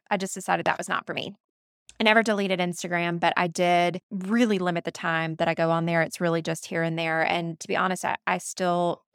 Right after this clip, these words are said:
am not sure that that's an app that I want to dive into leverage because for me, it is a little bit of a trigger of the comparison aspect,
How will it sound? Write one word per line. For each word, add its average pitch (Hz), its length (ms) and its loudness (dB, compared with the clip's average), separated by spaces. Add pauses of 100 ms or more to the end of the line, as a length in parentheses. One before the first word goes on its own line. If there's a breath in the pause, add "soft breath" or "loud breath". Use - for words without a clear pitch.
am 180 100 0
not 170 180 -2
sure 170 160 -2
that - 160 -4
that's - 240 0
an 170 80 -6
app - 260 -4
that - 140 -4
I 180 100 2
want 170 380 -2
to 165 360 -4
dive 165 240 2
into 165 260 -6
leverage 254 440 0
because - 340 -4
for 180 120 -8
me, 180 220 -6
it 185 100 0
is 170 120 -4
a 165 60 -4
little 165 180 0
bit 165 100 0
of 170 80 -4
a 165 60 -4
trigger 165 480 0 (420 loud breath)
of 170 320 4
the 160 380 -2
comparison 262 560 0
aspect, 220 500 0